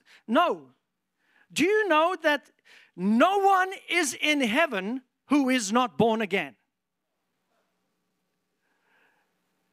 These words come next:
It is impossible for you to enter heaven without being born again.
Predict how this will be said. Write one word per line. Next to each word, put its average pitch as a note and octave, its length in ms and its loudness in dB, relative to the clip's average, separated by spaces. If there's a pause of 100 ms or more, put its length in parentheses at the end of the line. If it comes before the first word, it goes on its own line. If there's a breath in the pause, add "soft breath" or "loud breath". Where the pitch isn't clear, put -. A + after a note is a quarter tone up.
It D4+ 140 2
is D4 140 -2
impossible C#4+ 920 -2 (420)
for C4+ 140 -2
you C#4+ 200 2
to C#4 220 -6
enter D4 440 -2
heaven G#3 560 0
without A3+ 480 -2
being A3 400 -4 (200)
born G3+ 360 0
again. D#3+ 400 -8